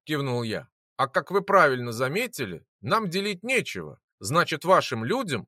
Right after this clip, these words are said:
которые мелят языком неизвестно что, придется извиниться перед купцами и заплатить штраф». «Почему перед купцами?» Удивился граф. «Они же вас оскорбили, а не их.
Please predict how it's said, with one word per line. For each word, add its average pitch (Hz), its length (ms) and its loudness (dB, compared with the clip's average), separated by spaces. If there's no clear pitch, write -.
которые 165 420 0
мелят 170 420 0
языком 147 560 -2
неизвестно 143 580 -4
что, 269 380 -2
придется 202 540 0
извиниться 202 760 -2
перед 123 300 -4
купцами 196 680 0
и 151 80 0
заплатить 175 560 0
штраф». - 360 2
«Почему 113 500 -4
перед 190 300 -2
купцами?» 165 640 2
Удивился 143 520 -2
граф. 127 400 0
«Они 147 240 4
же 135 160 0
вас 240 240 4
оскорбили, 127 720 0
а 127 120 2
не 160 260 0
их. - 200 -8